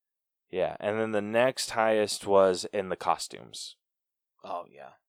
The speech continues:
Speaker 2: Evangeline Lilly's Wasp costume,
Speaker 1: Oof.
Speaker 2: fantastic.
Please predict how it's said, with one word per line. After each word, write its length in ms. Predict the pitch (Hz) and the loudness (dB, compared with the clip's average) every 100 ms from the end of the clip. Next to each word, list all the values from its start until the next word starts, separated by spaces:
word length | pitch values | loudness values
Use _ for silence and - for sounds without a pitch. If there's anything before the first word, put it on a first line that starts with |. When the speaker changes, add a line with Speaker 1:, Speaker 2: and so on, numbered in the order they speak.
| _ _ - | _ _ -18
Speaker 2:
Evangeline 540 | 107 110 113 113 104 | -12 -12 -10 -14 -14
Lilly's 360 | 101 104 101 98 | -14 -14 -14 -16
Wasp 400 | 92 95 - - _ | -16 -14 -16 -20 _
costume, 520 | - 117 110 127 123 127 _ _ _ - | -10 -8 -8 -16 -20 _ _ _ _ -12
Speaker 1:
Oof. 60 | 120 | -12
Speaker 2:
fantastic. 800 | 92 92 95 85 - 82 _ | -12 -14 -16 -16 -20 -20 _